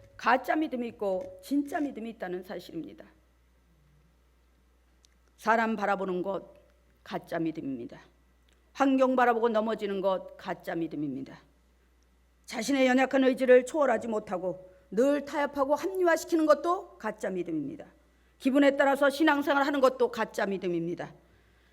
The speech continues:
하나님이 먼저냐 세상이 먼저냐 늘 계산하고 저울질하는 것도 가짜 믿음입니다. 이런 믿음으로는 믿음의 한계를 초월할 수 없습니다. 그러나 죽으면 죽으리라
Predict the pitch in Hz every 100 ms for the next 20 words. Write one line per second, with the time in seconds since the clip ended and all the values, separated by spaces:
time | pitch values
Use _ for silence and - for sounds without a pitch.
0 | - 269 277 285 285 277 277 277 285 277
1 | 339 339 311 311 294 349 349 247 185 -
2 | - _ _ - 240 240 233 220 220 196
3 | 202 196 226 277 320 320 320 330 294 254
4 | 294 359 - - - 190 180 - 233 294
5 | - 196 196 175 156 143 - - _ _
6 | _ _ _ _ _ 240 311 339 302 294
7 | 403 330 220 240 302 - - - _ _
8 | _ 190 214 202 190 226 180 175 185 185
9 | 180 _ - - 320 233 - 220 - -
10 | - 170 - _ _ _ _ _ _ _
11 | _ _ _ - 208 208 208 196 202 -
12 | - _ _ _ _ _ - 214 226 202
13 | 202 190 180 185 170 175